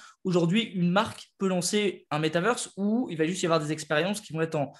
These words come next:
réalité augmentée ou, euh, euh, ou, ou, ou, ou toutes ces choses-là, euh, juste avec même un téléphone ou, ou ces trucs-là.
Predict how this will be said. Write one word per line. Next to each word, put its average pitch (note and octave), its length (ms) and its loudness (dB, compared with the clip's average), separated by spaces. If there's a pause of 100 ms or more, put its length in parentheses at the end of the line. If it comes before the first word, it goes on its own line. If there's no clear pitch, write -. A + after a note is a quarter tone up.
(160)
réalité E3 380 4
augmentée E3 540 2
ou, D3+ 200 0
euh, C#3 60 0 (380)
euh, C#3 360 2
ou, E3+ 240 -2
ou, F3 540 -2
ou, G3 220 -8
ou E3+ 40 2
toutes E3 200 -6
ces F3+ 80 2
choses-là, E3 440 2
euh, C#3+ 80 -4
juste D#3+ 240 -4
avec E3 240 2
même D#3 160 -2
un D#3 80 -2
téléphone F3 520 2
ou, D#3+ 260 -2
ou E3 60 -6
ces D#3+ 100 -4
trucs-là. F#3 360 0